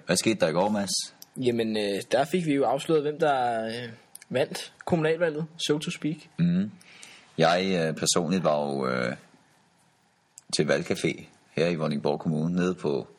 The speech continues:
Speaker 1: Vordingborg Uddannelsescenter.
Speaker 2: Ja, du stillede op for Konservativ Folkeparti.
Speaker 1: Det gjorde jeg, og fulgte med i, øh, konstellationen,
Speaker 2: Ja.
Speaker 1: som blev, øh, som blev lavet.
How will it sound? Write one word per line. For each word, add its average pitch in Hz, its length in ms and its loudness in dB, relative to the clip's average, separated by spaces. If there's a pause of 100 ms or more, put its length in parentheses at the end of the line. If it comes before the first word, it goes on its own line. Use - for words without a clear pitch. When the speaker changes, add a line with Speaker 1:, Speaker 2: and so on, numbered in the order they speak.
Speaker 1:
Vordingborg 78 340 2
Uddannelsescenter. 92 680 -2 (140)
Speaker 2:
Ja, 175 180 2
du 190 60 -2
stillede 151 300 0
op 113 200 -4
for 120 160 0
Konservativ 120 560 -6
Folkeparti. - 360 -12
Speaker 1:
Det 87 140 2
gjorde 85 200 2
jeg, 98 100 -2 (120)
og 71 300 4
fulgte 73 240 -4
med 80 120 2
i, 82 260 0
øh, 65 320 0 (580)
konstellationen, 80 800 0 (440)
Speaker 2:
Ja. - 160 -10
Speaker 1:
som 71 140 -2
blev, 73 380 -2
øh, 57 180 -4
som - 160 -12 (200)
blev 69 140 -2
lavet. 65 300 0